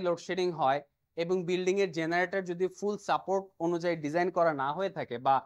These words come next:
জেনারেটর সার্ভিসে যদি লিফট না থাকে, তাহলে লিফট যদি বন্ধ থাকে টপ ফ্লোর পর্যন্ত যাওয়াটা অনেক কঠিন হয়ে যায়, specially ইমার্জেন্সি কেসে। তবে বর্তমানে হান্ড্রেড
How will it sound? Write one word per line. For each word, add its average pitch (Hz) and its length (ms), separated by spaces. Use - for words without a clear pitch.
জেনারেটর 175 540
সার্ভিসে 170 380
যদি 160 180
লিফট 165 220
না 143 80
থাকে, 170 260
তাহলে 185 260
লিফট 190 240
যদি 220 140
বন্ধ 175 160
থাকে 226 220
টপ 180 200
ফ্লোর 208 240
পর্যন্ত 190 300
যাওয়াটা 156 360
অনেক 170 180
কঠিন 180 320
হয়ে 202 220
যায়, 220 140
specially 208 540
ইমার্জেন্সি 185 560
কেসে। 135 300
তবে 202 220
বর্তমানে 202 580
হান্ড্রেড 208 260